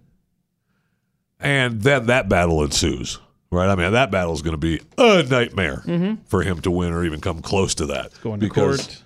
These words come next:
Speaker 1: so many people, I mean, so many people even on his side figure that that's right and he can do it legally, but they don't want him to do it.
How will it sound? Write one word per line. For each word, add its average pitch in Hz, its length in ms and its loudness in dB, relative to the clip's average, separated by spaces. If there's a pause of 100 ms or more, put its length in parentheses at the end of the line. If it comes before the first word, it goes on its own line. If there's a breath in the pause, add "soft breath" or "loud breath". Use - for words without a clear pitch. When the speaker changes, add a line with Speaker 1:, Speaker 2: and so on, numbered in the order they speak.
Speaker 1:
so 147 220 0
many 117 180 0
people, 98 320 -2
I 95 40 0
mean, 101 300 -6
so 135 140 2
many 117 140 -2
people 104 300 0
even 107 160 -2
on 87 100 -2
his 113 320 0
side 87 460 0 (720 soft breath)
figure 107 380 2
that 95 220 -2
that's 107 280 0
right 101 420 2
and 98 140 0
he 101 140 2
can 80 240 -2
do 104 280 4
it 104 100 -2
legally, 117 640 0
but 95 480 -2
they 98 100 0
don't 82 180 0
want 82 220 0
him 65 120 -12
to 64 80 -10
do 62 220 -6
it. - 100 -14